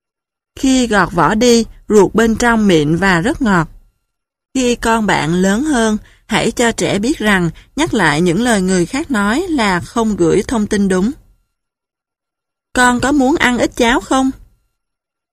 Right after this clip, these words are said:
"Con có muốn ăn ít cháo không?" Nếu con đói, con phải nói,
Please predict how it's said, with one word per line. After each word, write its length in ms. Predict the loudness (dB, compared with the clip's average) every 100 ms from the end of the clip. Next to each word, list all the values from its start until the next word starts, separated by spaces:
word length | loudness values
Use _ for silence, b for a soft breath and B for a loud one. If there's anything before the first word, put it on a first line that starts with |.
| _ _ _ _ -2
"Con 260 | -2 -2
có 120 | -2
muốn 160 | -2 -2
ăn 160 | -2 -2
ít 180 | -4
cháo 220 | -2 -2 -2
không?" 300 | -2 -2 -4 -10 _ _ _ _ _ _ _ _ _ _ _
Nếu 260 | 0 0 0
con 280 | 0 -2 0
đói, 380 | 0 0 -2 -4 b b
con 200 | -2 -2
phải 160 | -2 -2
nói, 380 | 0 0 -2